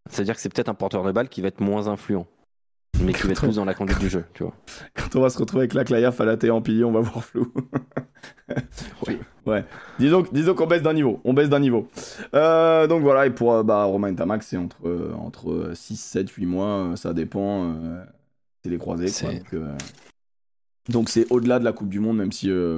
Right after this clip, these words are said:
Speaker 2: même si c'est ça qui est terrible, c'est qu'il rate la Coupe du Monde à la maison, euh, que c'est un jeune joueur et que sans doute il en jouera dans sa vie, euh,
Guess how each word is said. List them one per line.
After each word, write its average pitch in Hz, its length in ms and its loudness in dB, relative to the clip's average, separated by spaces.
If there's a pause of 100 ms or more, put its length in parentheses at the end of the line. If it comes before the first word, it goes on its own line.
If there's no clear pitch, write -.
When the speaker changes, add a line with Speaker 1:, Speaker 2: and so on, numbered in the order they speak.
(380)
Speaker 2:
même - 60 -8
si - 140 -10
c'est - 100 -12
ça 98 100 -2
qui - 100 -6
est 87 60 -6
terrible, 98 320 -2
c'est 90 140 -4
qu'il 85 280 0
rate 92 160 -4
la 156 60 -10
Coupe 87 160 -10
du 92 80 -6
Monde 95 160 -2
à 90 40 -2
la 90 100 -2
maison, 98 320 -4 (480)
euh, 82 540 -4
que 95 280 -2
c'est 98 140 -4
un 107 80 0
jeune 110 180 0
joueur 127 360 4
et 104 40 0
que - 60 -12
sans 110 120 0
doute 120 220 -2
il 101 80 -2
en 104 80 -2
jouera 110 280 2
dans 110 100 -2
sa 101 160 0
vie, 107 260 0
euh, 90 280 -4